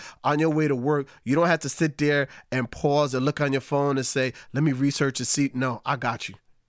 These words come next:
So there was a way too early mock draft that I have acquired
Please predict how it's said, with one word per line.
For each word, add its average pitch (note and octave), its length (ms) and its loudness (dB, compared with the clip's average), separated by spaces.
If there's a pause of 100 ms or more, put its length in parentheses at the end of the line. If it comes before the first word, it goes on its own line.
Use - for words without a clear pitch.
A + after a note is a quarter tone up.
(380)
So C#3 240 -2
there D#3 180 2
was E3+ 160 0
a D3+ 140 4
way C3+ 340 2
too F#3+ 380 -2
early C#3 380 2 (240)
mock C#3+ 380 0
draft A#2+ 500 -4 (800)
that C3+ 120 0
I D3 140 4
have D#3+ 260 0
acquired C#3+ 640 2